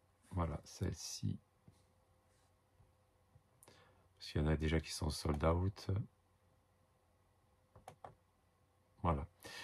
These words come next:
Donc, euh, Maurice Splatter, euh, Mauri-, ah, Maurice, euh, Mo-, Mohawk, euh, Split with Horn Splatter. Voilà.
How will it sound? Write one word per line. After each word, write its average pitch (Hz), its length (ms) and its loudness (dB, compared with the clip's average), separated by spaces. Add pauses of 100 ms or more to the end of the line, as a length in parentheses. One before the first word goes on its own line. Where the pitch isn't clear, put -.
(200)
Donc, 95 240 8
euh, 85 540 10
Maurice 107 360 12
Splatter, - 380 10
euh, 110 560 12
Mauri-, 101 420 8 (600)
ah, 85 140 8
Maurice, 104 600 12
euh, 90 220 12
Mo-, 98 500 8 (240)
Mohawk, 95 600 8
euh, 85 100 4
Split 110 340 6 (100)
with 87 320 6
Horn 101 400 8
Splatter. - 520 -2 (2250)
Voilà. 90 320 -6